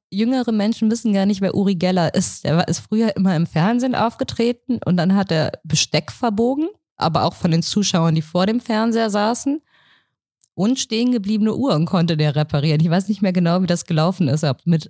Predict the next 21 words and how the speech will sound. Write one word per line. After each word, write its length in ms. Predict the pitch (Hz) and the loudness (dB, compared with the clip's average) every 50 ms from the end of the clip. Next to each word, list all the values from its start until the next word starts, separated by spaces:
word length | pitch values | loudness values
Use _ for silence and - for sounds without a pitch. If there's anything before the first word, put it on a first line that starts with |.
| - 160 | -2 0
Handauflegen 720 | 180 202 220 - - 190 170 160 180 180 190 185 185 131 | 0 0 0 0 0 0 0 0 0 2 2 2 2 2
auf 140 | 156 175 - | 0 -2 -2
die 160 | - 180 - | -4 -4 -2
Uhr 200 | - 185 196 190 | 0 0 2 2
oder 280 | 170 170 165 160 156 | 2 2 0 0 0
wo, 40 | 160 180 175 - | 0 0 0 0
aber 160 | 165 160 156 | 0 0 0
der 180 | 156 185 208 | 0 0 0
saß 300 | 208 - 190 185 185 - | 0 0 0 -2 -2 -2
bei 80 | - 165 | -2 -2
R 180 | - - 165 160 | 0 -2 -2 -2
T 120 | - 180 | -2 -2
L, 260 | - - 165 202 254 | -2 0 0 0 0
bei 100 | 233 190 | 0 -2
Stern 260 | 190 - 185 160 185 | -2 -2 -2 0 0
T 60 | - 247 | 0 -2
V 320 | - - 247 240 233 - | -4 -2 -2 0 0 0
oder 220 | 165 175 175 165 | 0 0 0 0
wo 80 | 156 180 | 2 2
auch 160 | 185 180 - | 0 0 0
immer. 360 | 160 - 190 226 233 254 302 | 0 0 0 0 0 0 -2